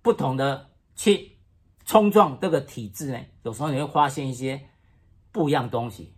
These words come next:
你的视野会更辽阔，你的胆识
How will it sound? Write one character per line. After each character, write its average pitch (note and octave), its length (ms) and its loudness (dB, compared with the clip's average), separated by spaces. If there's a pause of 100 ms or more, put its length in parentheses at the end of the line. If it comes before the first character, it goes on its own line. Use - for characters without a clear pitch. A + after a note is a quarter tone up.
(140)
你 C3 140 -6
的 D#3+ 420 4
视 A3+ 320 -4
野 A#2 140 -2
会 C#3+ 120 0
更 D#3 220 -2
辽 A2 180 -2
阔， - 320 -8 (460)
你 C#3 140 0
的 F3+ 80 6 (100)
胆 D3+ 240 2
识 G3+ 400 -4